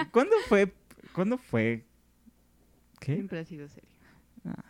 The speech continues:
Speaker 2: Sí, estamos tocando temas serios.
Speaker 1: Son temas serios, pero desde nuestra estupidez.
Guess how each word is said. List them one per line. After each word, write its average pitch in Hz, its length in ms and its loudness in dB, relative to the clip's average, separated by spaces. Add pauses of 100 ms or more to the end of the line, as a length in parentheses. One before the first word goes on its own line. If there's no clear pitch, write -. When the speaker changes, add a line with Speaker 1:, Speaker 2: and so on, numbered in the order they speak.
(260)
Speaker 2:
Sí, 165 60 -18
estamos 220 340 -16
tocando 185 360 -14
temas 175 340 -16
serios. - 280 -20
Speaker 1:
Son - 220 -8
temas 262 280 -4
serios, 104 360 -4
pero 104 500 0
desde 120 300 -4
nuestra 117 600 -2 (1500)
estupidez. 117 680 0